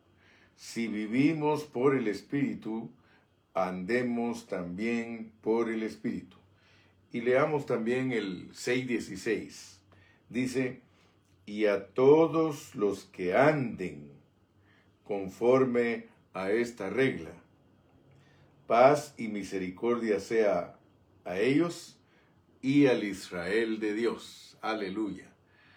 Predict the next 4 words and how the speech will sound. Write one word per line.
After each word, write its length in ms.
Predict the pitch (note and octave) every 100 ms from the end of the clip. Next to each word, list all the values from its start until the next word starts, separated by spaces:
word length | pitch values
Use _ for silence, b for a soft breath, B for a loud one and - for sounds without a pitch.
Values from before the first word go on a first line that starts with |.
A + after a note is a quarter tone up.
| b b b -
Señor, 600 | G#2+ A2 C3 C#3+ C#3 -
en 160 | G2+ G#2+
esta 260 | A2+ A2+
mañana 760 | G2 F#2+ G#2 A2 A#2 A#2 A#2+